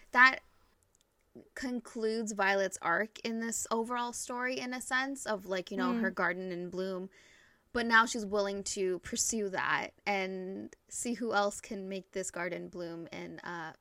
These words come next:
Speaker 1: fertilize it and do whatever
Speaker 2: Ugh.
Speaker 1: needs to be done,
Speaker 2: <laughs>
Speaker 1: um,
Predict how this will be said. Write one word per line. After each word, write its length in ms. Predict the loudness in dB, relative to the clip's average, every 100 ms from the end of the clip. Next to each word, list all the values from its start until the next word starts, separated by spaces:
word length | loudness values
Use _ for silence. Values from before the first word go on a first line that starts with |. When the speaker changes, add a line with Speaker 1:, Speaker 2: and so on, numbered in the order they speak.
| -8
Speaker 1:
fertilize 600 | -6 -4 -4 -4 -6 -8
it 260 | -8 -8 -14
and 480 | -10 -8 -10 -12 -6
do 100 | -2
whatever 280 | 0 0 0
Speaker 2:
Ugh. 60 | -2
Speaker 1:
needs 180 | -4
to 100 | 0 2
be 60 | 2
done, 240 | 0 -4 -14 -14 -14
Speaker 2:
<laughs> 300 | -14 4 12
Speaker 1:
um, 400 | 12 12 12